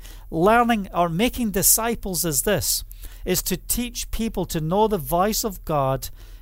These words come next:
and to walk in the Spirit, and also to be able to test everything according to the Word. So if you hear a teacher say something that doesn't weigh up with the Word,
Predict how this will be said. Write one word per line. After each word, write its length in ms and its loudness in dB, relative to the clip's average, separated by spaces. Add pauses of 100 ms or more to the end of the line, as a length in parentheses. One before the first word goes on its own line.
and 220 -2
to 120 0
walk 640 0
in 380 -2 (420)
the 120 2
Spirit, 760 2 (460)
and 160 0
also 400 2
to 140 -6
be 140 -4
able 220 -2
to 140 0
test 540 0
everything 540 -4
according 640 0
to 120 -4
the 120 -2
Word. 420 2 (240)
So 220 0
if 100 -2
you 160 -2
hear 240 2
a 80 2
teacher 480 -2
say 280 0
something 440 0
that 120 -4
doesn't 300 -2
weigh 140 0
up 160 0
with 120 -4
the 80 -4
Word, 520 4